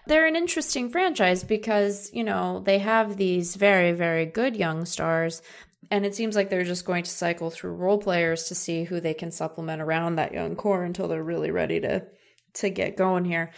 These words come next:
Uh, but in the meantime, you're going to continue to watch a fair amount of Justin Smoak, I would imagine, <laughs> and Luke Maile.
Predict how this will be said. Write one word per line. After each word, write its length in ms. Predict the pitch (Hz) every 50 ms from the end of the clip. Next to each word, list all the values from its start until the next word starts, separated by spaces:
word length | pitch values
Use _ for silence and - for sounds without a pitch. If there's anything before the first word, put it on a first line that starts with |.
| - - - - -
Uh, 200 | - 175 165 165
but 160 | 165 190 185
in 120 | 190 185 185
the 60 | 185
meantime, 580 | 185 202 226 240 233 233 196 190 175 170 180 175 - - - -
you're 120 | 208 196
going 240 | 190 196 185 180 180
to 100 | - 185
continue 520 | 190 190 180 175 180 175 170 170 170 170 165
to 140 | - 170
watch 440 | 165 165 165 160 160 160 - - - -
a 260 | - - 180 156 143 -
fair 180 | - 175 175 165
amount 180 | 165 165 165
of 60 | 165
Justin 340 | 160 - 160 160 - - 165 160
Smoak, 440 | - - 196 208 220 233 233 - - - - - - _ -
I 80 | 208
would 140 | 190 196 202
imagine, 640 | 202 202 196 202 208 202 202 226 233 233 220 - - - _ _ - 180 214
<laughs> 300 | 214 214 - - _ -
and 200 | 180 175 175 170
Luke 200 | 185 190 185 190
Maile. 760 | 175 175 170 175 175 185 190 202 214 233 247 262 277 311 320